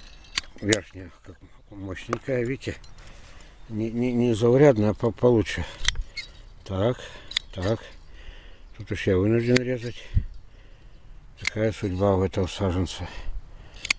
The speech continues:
Вот всё, что я перенесу на новое место. Надеюсь, видно. Вот. Отрезал я примерно три четверти кроны.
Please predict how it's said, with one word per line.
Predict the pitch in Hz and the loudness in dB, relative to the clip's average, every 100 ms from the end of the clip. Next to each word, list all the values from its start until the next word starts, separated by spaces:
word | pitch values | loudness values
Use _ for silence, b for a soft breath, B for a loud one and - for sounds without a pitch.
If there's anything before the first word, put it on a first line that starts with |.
| B - - | B -20 -14
Вот | 107 - | -12 -10
всё, | - 123 | -6 -6
что | - 113 | -4 0
я | 110 120 - B B B - - - | 2 0 -2 B B B -14 -14 -8
перенесу | 107 101 104 - 120 | -2 0 0 0 -2
на | 107 | 0
новое | 107 107 | 0 0
место. | 95 92 - - b b b b b b b | 0 -2 -4 -14 b b b b b b b
Надеюсь, | 98 95 107 95 | -8 -2 -2 0
видно. | 127 123 85 B B B B B - - - - - - - - - - 92 | -2 -2 -2 B B B B B -18 -18 -18 -18 -18 -18 -18 -18 -16 -16 -10
Вот. | 87 87 - | -6 -6 -6
Отрезал | 95 - 156 120 107 | -8 2 4 6 4
я | 120 123 | 6 4
примерно | 113 110 127 135 117 - B B - - | 4 2 4 4 2 -2 B B -20 -4
три | 107 127 | 2 2
четверти | - 107 90 85 - | 2 -2 -2 -6 -8
кроны. | - 101 92 87 | -4 0 2 0